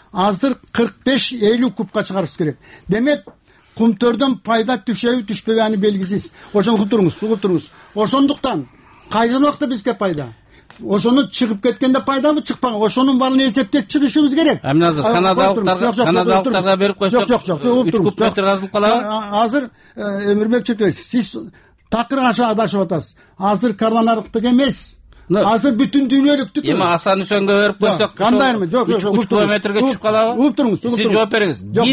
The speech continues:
Speaker 1: жок.
Speaker 2: ким туура эмес казып, туура эмес казып, э, үч, э, тоннадан, үч тоннадан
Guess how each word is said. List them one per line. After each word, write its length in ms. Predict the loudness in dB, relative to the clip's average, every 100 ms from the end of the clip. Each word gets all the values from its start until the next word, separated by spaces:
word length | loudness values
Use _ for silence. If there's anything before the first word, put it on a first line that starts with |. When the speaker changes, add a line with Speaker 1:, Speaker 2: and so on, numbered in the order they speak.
| 0
Speaker 1:
жок. 100 | -4 -14 -6
Speaker 2:
ким 280 | -2 -2 -2
туура 260 | 0 0
эмес 220 | 0 -2 -2
казып, 360 | -2 0 -2 -6 _ _ _ -2
туура 160 | 0
эмес 180 | 2 0
казып, 300 | -2 -4 -4 -14 _ _ _ _ -4
э, 600 | 0 2 2 2 0 -2 -8 _ _ _ _ _ -6
үч, 300 | -2 -2 -4 -4
э, 720 | -4 -4 -8 -14 -20 -20 -6
тоннадан, 580 | -2 0 0 0 -2 -4 -6
үч 140 | -4
тоннадан 540 | 0 0 2 0 -4